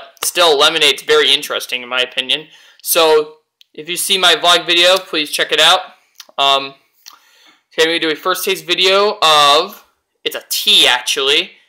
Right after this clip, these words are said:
I've never really reviewed iced tea before, so let's review this. So this is the, um, unsweetened Real Brew Tea Pure Leaf. Now, I've heard it's really good. My brother had it before, but I've never had this before.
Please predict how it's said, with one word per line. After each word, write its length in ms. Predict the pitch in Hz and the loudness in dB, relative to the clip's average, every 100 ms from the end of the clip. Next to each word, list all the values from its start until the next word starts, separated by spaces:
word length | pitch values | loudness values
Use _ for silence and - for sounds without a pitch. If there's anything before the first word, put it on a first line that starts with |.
| _ | _
I've 200 | 170 175 | -2 -2
never 260 | 185 240 254 | 0 0 2
really 320 | 254 247 214 | 2 2 0
reviewed 300 | 175 208 202 | -2 -4 0
iced 240 | 180 170 - | 0 0 -6
tea 100 | 196 | -6
before, 400 | 175 151 135 127 | -6 -2 -2 -2
so 380 | - 139 135 - - | -2 -2 -2 -8 -10
let's 200 | 160 - | -10 -8
review 320 | 190 160 151 | -12 -8 -4
this. 220 | 123 95 | -4 -6
So 220 | - 147 156 | -6 -6 -4
this 240 | 196 - | -4 -2
is 260 | 196 180 143 | -2 -4 -8
the, 300 | 147 143 139 | -6 -2 -2
um, 300 | 139 135 _ _ _ - - | -2 -6 _ _ _ -12 2
unsweetened 1300 | 214 277 285 - 214 262 262 254 254 262 269 262 - - | 2 4 0 -2 0 -2 0 0 2 0 -6 -14 -20 -8
Real 260 | 202 247 | 0 0
Brew 220 | 196 254 | 0 -8
Tea 600 | 240 - 226 220 233 _ _ _ | -6 -4 0 0 -2 _ _ _
Pure 800 | - - 220 240 240 254 262 262 _ _ | -16 -10 -2 2 4 4 2 -4 _ _
Leaf. 720 | 117 139 226 - - - - _ - _ _ _ _ _ _ _ | -20 -4 -2 -2 -6 -20 -20 _ -20 _ _ _ _ _ _ _
Now, 380 | 147 165 160 156 | 0 4 4 4
I've 160 | 151 | 2
heard 280 | - 226 226 | 2 2 4
it's 320 | 208 - - 151 | 2 -6 -16 -12
really 420 | 190 214 196 151 | -4 -2 -2 0
good. 420 | 165 196 - - _ _ _ | 4 4 0 -10 _ _ _
My 180 | 175 175 | -2 -2
brother 360 | - 160 185 | 2 2 2
had 180 | 220 214 | 4 2
it 80 | 214 | 0
before, 420 | 214 220 240 233 | -2 2 2 2
but 80 | 170 | 2
I've 300 | 180 - 139 | 0 -2 -16
never 480 | 139 160 202 196 165 | -16 0 0 2 2
had 220 | 175 156 | 2 0
this 120 | 147 | -2
before. 540 | - 131 139 120 127 | -6 -10 -4 -4 -6